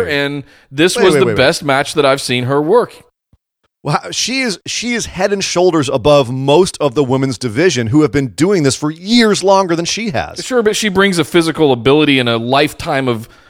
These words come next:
Speaker 2: you know, martial arts and, you know, uh, amateur wrestling training.
Speaker 1: Sure,
Speaker 2: To,
Speaker 1: but
Speaker 2: to
Speaker 1: still doesn't mean that you're gonna naturally,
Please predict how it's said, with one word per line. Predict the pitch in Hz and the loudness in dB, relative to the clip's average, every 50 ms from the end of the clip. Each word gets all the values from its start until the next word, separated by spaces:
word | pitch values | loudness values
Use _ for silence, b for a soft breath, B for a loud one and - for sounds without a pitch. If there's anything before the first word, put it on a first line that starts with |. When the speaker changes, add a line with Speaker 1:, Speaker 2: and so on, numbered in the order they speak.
| b b | b b
Speaker 2:
you | b 143 127 | b -4 -2
know, | 120 113 113 110 | 0 0 0 -2
martial | 104 113 120 123 131 135 143 147 - - 147 131 | -4 -6 -4 0 2 2 2 2 2 2 2 4
arts | 127 131 127 127 127 - - - - - _ | 4 4 2 2 0 -4 -10 -10 -10 -8 _
and, | 123 120 117 117 113 113 113 113 113 - | -4 -2 0 0 0 -2 -4 -6 -8 -10
you | - 113 120 117 | -12 -8 -6 -4
know, | 110 104 104 101 101 104 104 | -2 -2 -2 -2 -2 -2 -2
uh, | 101 101 101 101 - - | -2 0 0 0 -2 0
amateur | 123 135 139 131 - - 127 | -2 0 0 0 0 -2 0
wrestling | 120 123 123 - - 120 110 | 2 2 2 2 0 -6 -6
training. | 98 - - - 165 185 175 135 110 101 113 120 b b b b b b b b b b b b b b _ | -6 -6 -2 0 2 2 2 2 0 0 -2 -6 b b b b b b b b b b b b b b _
Speaker 1:
Sure, | - - - 160 107 82 76 - | -6 -2 -2 -2 -2 -2 -6 -4
Speaker 2:
To, | - - - - 120 | -2 -2 -2 -2 0
Speaker 1:
but | - 208 190 | 2 2 4
Speaker 2:
to | 165 | 4
Speaker 1:
still | - 233 226 175 | 4 2 2 2
doesn't | 170 175 - 175 165 | 2 0 0 -2 -2
mean | 165 165 | -2 0
that | 151 156 | 0 0
you're | 151 151 151 131 | 0 0 0 0
gonna | 135 147 143 139 | 0 0 0 0
naturally, | 127 127 135 135 143 139 - - 139 123 123 123 120 113 | 0 -2 0 0 0 0 0 -2 -2 0 0 0 0 -2